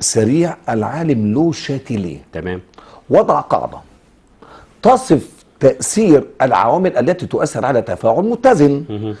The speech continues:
Speaker 1: زي الضغط أو الحرارة أو التركيز. يعني بيقول لي: إذا حدث تغير في أحد العوامل التي تؤثر على تفاعل متزن مثل الضغط أو الحرارة والتركيز،
Speaker 2: مم.
Speaker 1: فإن التفاعل ينشط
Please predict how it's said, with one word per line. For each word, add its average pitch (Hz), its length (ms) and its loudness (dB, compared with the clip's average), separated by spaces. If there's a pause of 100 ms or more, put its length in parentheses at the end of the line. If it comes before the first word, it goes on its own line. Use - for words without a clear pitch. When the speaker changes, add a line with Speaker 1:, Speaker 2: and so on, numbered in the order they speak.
(100)
Speaker 1:
زي 120 240 4
الضغط 110 580 -2
أو 95 140 -2
الحرارة 107 420 -6
أو 107 120 -4
التركيز. - 640 -10 (460)
يعني 247 460 2 (120)
بيقول 185 320 4
لي: 185 260 -4
إذا 185 200 4
حدث 175 360 0
تغير 147 560 2
في 147 220 0
أحد 135 200 -4 (200)
العوامل 117 640 0 (420)
التي 220 260 0
تؤثر 180 340 0
على 147 180 4
تفاعل 135 400 0
متزن 120 580 0
مثل 117 200 -2
الضغط 101 440 0
أو 101 180 0
الحرارة 120 380 2
والتركيز، 156 680 0
Speaker 2:
مم. 107 180 -8
Speaker 1:
فإن 165 240 4
التفاعل 180 500 2
ينشط 247 500 4